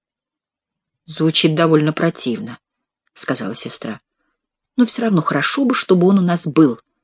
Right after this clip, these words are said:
на всякий случай». «Да, я тебя поцелую», — сказал ей брат. «За на всякий случай. Идём посмотрим, как они пьют. Хочу послушать, о чём они говорят,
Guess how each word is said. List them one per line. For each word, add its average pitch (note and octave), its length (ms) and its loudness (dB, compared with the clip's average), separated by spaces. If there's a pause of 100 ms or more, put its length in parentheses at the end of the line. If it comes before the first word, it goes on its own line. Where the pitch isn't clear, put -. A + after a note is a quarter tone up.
на B2+ 80 -2
всякий - 300 -2
случай». - 500 -8 (1120)
«Да, F3 140 2
я D#3+ 160 6
тебя - 200 -2
поцелую», — A2 540 -10 (580)
сказал B2 340 -4
ей A#2+ 140 -6
брат. A2+ 360 -8 (720)
«За D#3+ 200 2
на D#3 140 2
всякий C3+ 340 -2
случай. - 500 -10 (1080)
Идём D3 260 4
посмотрим, C3 580 -4
как - 260 -6
они A#2 140 -6
пьют. - 340 -10 (1120)
Хочу - 220 -2
послушать, E3 440 -2
о E3 40 2
чём D#3+ 200 2
они D#3+ 140 2
говорят, E3 540 0